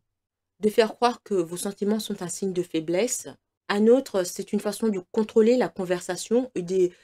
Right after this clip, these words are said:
rediriger le blâme sur vous. Et enfin, le troisième, c'est le gaslighting. C'est confondre votre réalité, faire croire que ce que vous avez vécu n'est pas vrai. Donc, quand vous êtes en face des gens comme ça,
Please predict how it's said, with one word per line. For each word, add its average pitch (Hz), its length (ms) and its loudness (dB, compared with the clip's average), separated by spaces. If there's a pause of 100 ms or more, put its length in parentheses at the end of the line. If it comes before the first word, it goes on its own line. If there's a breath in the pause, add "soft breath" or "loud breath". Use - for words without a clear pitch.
(180 loud breath)
rediriger 214 720 4
le 190 140 4
blâme 196 420 -2
sur 170 280 -8
vous. 208 320 -4 (360)
Et 175 80 -2
enfin, 190 240 -2
le 208 160 4
troisième, 202 480 2
c'est 214 220 2
le 190 140 0
gaslighting. 165 680 -6 (440)
C'est - 180 -6
confondre 220 720 0
votre 175 280 -6
réalité, 170 600 -6
faire - 260 -8
croire 214 240 -6
que 170 200 -4 (260 soft breath)
ce - 140 -16
que 208 100 -4
vous 196 180 -2
avez 185 200 2
vécu 185 420 -2
n'est 180 160 -2
pas 175 180 -6
vrai. 160 280 -14 (1800)
Donc, 185 160 -8
quand 262 100 4
vous 254 180 4
êtes 220 140 6
en 202 60 -4
face 226 240 -2
des 202 100 -2
gens 185 160 -4
comme 175 220 -6
ça, 214 340 -2